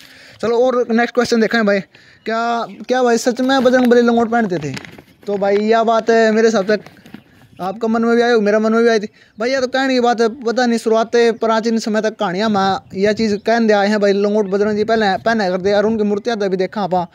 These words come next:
कि लंगोट बजरंग बली जी ने पहनते हुए देखे आपने ने, ठीक है नहीं।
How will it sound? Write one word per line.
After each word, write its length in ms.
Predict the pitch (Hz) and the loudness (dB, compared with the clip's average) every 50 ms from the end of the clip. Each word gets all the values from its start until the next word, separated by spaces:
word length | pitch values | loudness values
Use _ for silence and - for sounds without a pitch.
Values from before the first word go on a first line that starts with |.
| _ - - - | _ -16 -14 -14
कि 160 | - 165 185 196 | -8 -4 -2 -2
लंगोट 340 | 208 220 220 226 226 202 | 0 0 0 0 0 0
बजरंग 340 | 202 208 214 226 226 226 214 | 0 2 2 2 2 2 2
बली 160 | 208 220 220 214 | 2 2 2 0
जी 200 | 185 214 220 220 | 2 2 2 2
ने 80 | 214 214 | 0 -2
पहनते 340 | - - 226 226 196 190 202 | -2 0 0 0 2 0 0
हुए 100 | 180 170 | 0 0
देखे 240 | 175 175 - - 170 | -2 -2 -4 -4 -6
आपने 220 | 151 143 160 165 156 | -6 -6 -6 -6 -6
ने, 120 | 147 131 - - _ _ _ | -8 -10 -12 -16 _ _ _
ठीक 120 | 196 185 | -6 -4
है 60 | 190 | -4
नहीं। 180 | 202 240 214 156 | -2 -2 -4 -4